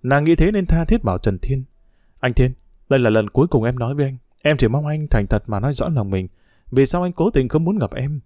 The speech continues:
Em có lỗi gì, xin anh nói ra ngay. Hay anh muốn rằng cuộc hôn nhân giữa chúng ta không nên tiến thêm nữa? Em chỉ mong anh thành thật." Trần Thiên cười nói, "Thành thật? Lúc nào tôi lại không thành thật với cô?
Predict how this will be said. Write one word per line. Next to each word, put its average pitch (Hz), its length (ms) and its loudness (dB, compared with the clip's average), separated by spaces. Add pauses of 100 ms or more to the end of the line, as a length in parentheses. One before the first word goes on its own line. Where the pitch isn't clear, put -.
(120)
Em 131 220 -4
có 131 120 0
lỗi 135 180 2
gì, 98 300 -2
xin 156 200 0
anh 143 120 -2
nói 135 180 -4
ra 147 120 -4 (100)
ngay. 127 180 -4 (300)
Hay 135 180 2
anh 139 240 2
muốn 196 480 -2
rằng 113 280 -2
cuộc 120 160 0
hôn 165 140 2
nhân 170 140 -2
giữa 156 80 0
chúng 185 180 -2
ta 151 360 0
không 160 220 -2
nên 147 120 0
tiến 147 200 2
thêm 135 200 2
nữa? 170 280 0 (120)
Em 139 260 0
chỉ 107 140 0
mong 113 200 -4
anh 131 160 -6
thành 101 220 2
thật." 98 180 0 (840)
Trần 151 140 2
Thiên 185 180 2
cười 107 220 0
nói, 123 300 -4 (600)
"Thành 107 160 0
thật? 101 180 -2 (460)
Lúc 135 140 0
nào 127 160 2
tôi 165 140 2
lại 113 100 2
không 170 200 0
thành 110 180 0
thật - 160 0
với 151 140 0
cô? 143 240 -8